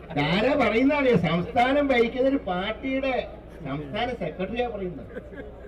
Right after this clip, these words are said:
ഇങ്ങനെ നോക്കിക്കൊണ്ടിരിക്കുക, ചെയ്തോണ്ടിരിക്കുക. ഞാൻ ചോദിക്കട്ടെ, എന്റെ ഗോവിന്ദ,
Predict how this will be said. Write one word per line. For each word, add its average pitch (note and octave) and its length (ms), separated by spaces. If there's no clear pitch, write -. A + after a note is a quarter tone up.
ഇങ്ങനെ B3 220
നോക്കിക്കൊണ്ടിരിക്കുക, A#3+ 600
ചെയ്തോണ്ടിരിക്കുക. A3+ 520
ഞാൻ F3+ 200
ചോദിക്കട്ടെ, A#3 560
എന്റെ A3 240
ഗോവിന്ദ, G#3 340